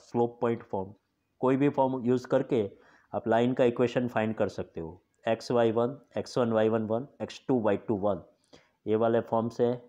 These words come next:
हमने लाइन का इक्वेशन फाइंड कर लिया। ये आपको खुद करना है। आगे चल के देखते हैं क्वेश्चन नंबर टेन में। और क्वेश्चन नंबर टेन बड़ा ही बढ़िया है। Radii of two circle having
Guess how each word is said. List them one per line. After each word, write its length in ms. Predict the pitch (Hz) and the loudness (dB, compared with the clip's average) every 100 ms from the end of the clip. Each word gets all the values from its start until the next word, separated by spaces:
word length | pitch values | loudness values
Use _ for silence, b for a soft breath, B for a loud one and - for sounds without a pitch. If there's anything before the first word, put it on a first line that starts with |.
| - | -12
हमने 220 | 95 104 | -6 -2
लाइन 260 | 101 104 110 | 0 0 0
का 120 | 107 | -2
इक्वेशन 480 | 98 107 98 107 110 | -2 -4 -6 -6 -8
फाइंड 300 | - 92 90 | -8 -8 -6
कर 120 | 85 | -8
लिया। 300 | 80 78 78 78 _ b b b b | -8 -8 -10 -14 _ b b b b
ये 140 | 117 117 | 0 2
आपको 300 | 113 - 113 | 0 -2 -6
खुद 260 | - 131 | -2 -2
करना 320 | 131 123 123 127 | 0 -2 -2 -4
है। 140 | 143 - _ _ _ _ _ _ _ _ - | -6 -14 _ _ _ _ _ _ _ _ -4
आगे 240 | 104 120 110 - _ - | 0 0 -2 -12 _ -4
चल 140 | 110 | -4
के 140 | 104 117 | 0 0
देखते 300 | 117 - 127 | 0 0 0
हैं 200 | 131 127 - - | 0 -2 -8 -4
क्वेश्चन 280 | 104 - | -2 -2
नंबर 220 | 113 113 113 - | -2 -2 -4 -2
टेन 160 | 113 117 | 0 2
में। 200 | 123 139 147 _ _ _ _ _ - | 0 -2 -6 _ _ _ _ _ -6
और 160 | 92 107 | -4 -2
क्वेश्चन 300 | - 113 151 | 0 0 0
नंबर 200 | 135 135 135 - | -2 -2 -2 0
टेन 320 | 131 120 101 - _ _ _ - | 2 0 -4 -12 _ _ _ -4
बड़ा 200 | 107 123 | 0 4
ही 120 | 127 | 4
बढ़िया 340 | 123 120 131 | 2 2 4
है। 200 | 123 135 147 _ b b b b - | 4 2 -4 _ b b b b -4
Radii 480 | 104 117 131 156 160 | 0 2 4 6 6
of 180 | 156 - | 4 2
two 80 | 143 135 | 2 4
circle 400 | 135 127 143 120 | 0 2 0 2
having 340 | 117 127 131 | 2 2 0